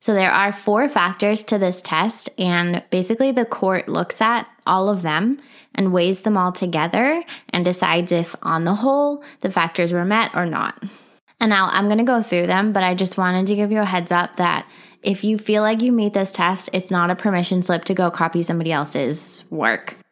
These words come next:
It's a defense. So the court has to, basically this only comes up, you only know if you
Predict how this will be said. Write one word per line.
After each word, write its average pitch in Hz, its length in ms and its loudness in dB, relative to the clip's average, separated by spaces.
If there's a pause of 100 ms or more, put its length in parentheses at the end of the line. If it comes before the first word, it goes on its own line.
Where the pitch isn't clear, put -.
(180)
It's 214 160 2
a 208 40 4
defense. - 680 -2 (400)
So 175 400 2 (100)
the 175 80 0
court - 320 0
has 185 400 -2
to, 175 340 0 (520)
basically 220 400 0
this 180 200 -2
only 214 280 0
comes 180 260 2
up, 175 220 2
you 185 160 0
only 196 200 0
know 170 460 2
if 190 240 -2
you 170 400 -2